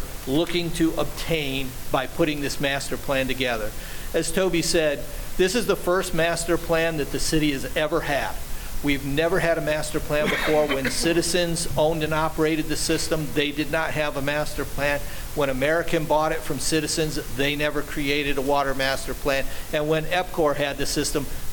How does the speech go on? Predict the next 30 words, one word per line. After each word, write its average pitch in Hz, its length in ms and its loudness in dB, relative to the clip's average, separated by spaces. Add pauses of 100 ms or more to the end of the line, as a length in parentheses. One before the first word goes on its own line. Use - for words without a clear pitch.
(120)
they 160 160 2
never 143 260 0
created 127 540 0
a 120 40 0
water 120 320 2
master 117 400 0
plan 113 340 -4
for 101 280 -4
it. - 60 -6 (400)
So 135 160 0
this 170 280 2
was 160 200 0
the, 151 240 0
is 165 460 0
the 175 200 2
first 165 560 0
master 139 380 0
plan 135 340 0
for 120 140 -4
this 127 180 -2
city. - 380 -2 (840)
But 131 120 0
those 170 240 4
of 160 120 2
you 180 120 4
that 165 160 2
have 151 160 0
been 160 160 0
here 156 200 0
forever, 160 640 2